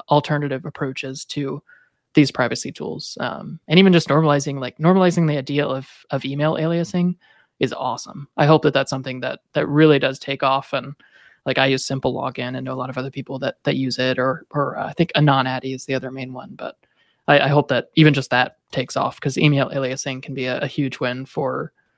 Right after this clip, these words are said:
somewhat for privacy, but really for security and, and just kinda ease of switching off aliases if they get hacked or put on a spam list or something like that.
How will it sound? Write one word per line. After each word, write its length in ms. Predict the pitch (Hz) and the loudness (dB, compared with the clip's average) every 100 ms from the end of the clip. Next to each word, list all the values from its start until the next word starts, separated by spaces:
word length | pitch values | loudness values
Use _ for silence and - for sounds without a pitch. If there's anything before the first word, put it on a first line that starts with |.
| _ | _
somewhat 380 | - 247 196 - | 2 6 6 2
for 80 | 151 | 0
privacy, 540 | 165 147 143 143 135 | 4 4 2 0 0
but 120 | 139 | 0
really 180 | 143 143 | 0 -2
for 140 | - | -4
security 600 | 131 139 147 131 127 127 | -10 -8 -6 -6 -6 -8
and, 200 | 123 127 - | -8 -10 -8
and 180 | 139 | -8
just 340 | 127 - - - | -8 -10 -12 -10
kinda 220 | - 127 - _ - | -8 -8 -8 _ 0
ease 300 | 151 139 135 | 2 4 2
of 240 | 131 139 - - | 0 -2 -16 -10
switching 360 | - 143 - | 0 0 0
off 140 | 127 127 | -4 -4
aliases 540 | 139 127 127 - 135 127 | -4 -2 -4 -6 -8 -10
if 100 | - | -12
they 120 | - | -8
get 180 | - - _ _ _ _ _ | -8 -8 _ _ _ _ _
hacked 400 | - 127 127 - | 0 0 -2 -8
or 80 | - | -6
put 140 | - | -4
on 100 | 127 | -4
a 40 | 120 | -6
spam 340 | - - 127 | -6 -2 -2
list 240 | 131 127 - | -4 -6 -8
or 60 | |
something 280 | 156 - - | -10 -8 -10
like 160 | 107 - | -12 -6
that. 220 | - 131 | -4 -6